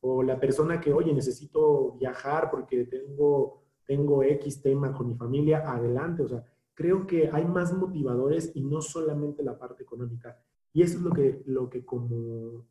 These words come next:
los años, ¿sí? Los diez años que llevo en esta compañía, pues me han enseñado. Y como bien te, como tú lo dijiste, pobrecitos de los primeros que fueron mis maestros, no tanto yo, yo el de ellos. Y bueno, eso es lo que me ha ayudado mucho también a entender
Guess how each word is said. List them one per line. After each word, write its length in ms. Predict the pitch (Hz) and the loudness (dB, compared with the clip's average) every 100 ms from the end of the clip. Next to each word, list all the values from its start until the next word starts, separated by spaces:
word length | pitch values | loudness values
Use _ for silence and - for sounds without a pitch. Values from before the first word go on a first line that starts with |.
| _ | _
los 240 | - 123 - | -2 0 0
años, 380 | 175 147 127 135 | 0 0 -2 -4
¿sí? 140 | 143 | -2
Los 180 | 156 113 | 0 0
diez 160 | 131 131 | -2 -2
años 180 | 135 | -6
que 120 | - 113 | -8 -8
llevo 160 | 120 | -4
en 80 | 123 | -4
esta 180 | 120 110 | -6 -12
compañía, 480 | 110 113 123 151 160 _ _ _ | -18 -10 -6 -6 -6 _ _ _
pues 120 | - 127 | -6 -2
me 100 | 143 | 0
han 80 | 170 | 2
enseñado. 560 | 185 127 143 139 110 123 | 0 0 0 0 -2 -6
Y 60 | |
como 240 | - 113 113 | -14 -10 -4
bien 160 | 123 | -4
te, 300 | 123 127 120 | -4 -6 -6
como 200 | - 117 113 | -6 -10 -4
tú 100 | 139 | 0
lo 80 | |
dijiste, 360 | 123 113 135 - | 0 -4 -14 -16
pobrecitos 500 | 123 131 - 147 151 | -6 -4 -2 0 2
de 80 | 135 | 2
los 120 | 117 | -2
primeros 460 | - 110 120 143 151 - _ _ - | -12 -12 -4 -2 -2 -8 _ _ -4
que 320 | 120 110 110 | 0 0 0
fueron 320 | 120 143 147 | 4 6 6
mis 140 | 139 120 | 4 2
maestros, 680 | 117 120 156 - 127 143 139 | 2 2 0 -2 -4 -4 -4
no 120 | 123 | -6
tanto 260 | 131 127 127 | -6 -2 0
yo, 420 | 120 120 117 - | 2 2 0 -6
yo 120 | - | -6
el 100 | 120 | -4
de 160 | 117 110 | -2 -4
ellos. 400 | 113 139 190 - _ _ _ _ _ - | 0 -2 -2 -8 _ _ _ _ _ -10
Y 400 | 123 113 110 113 | -4 -2 -2 2
bueno, 300 | 151 120 107 | 2 2 -2
eso 140 | 120 131 | -2 -2
es 40 | |
lo 100 | 127 | -2
que 120 | - | -4
me 100 | 113 | -6
ha 20 | |
ayudado 300 | 117 117 113 | -2 0 -2
mucho 320 | 117 117 117 - | -4 -6 -8 -14
también 360 | 110 107 113 | -16 -10 -8
a 40 | 117 | -6
entender 720 | 117 117 107 - 127 139 | -8 -10 -16 -6 -4 -4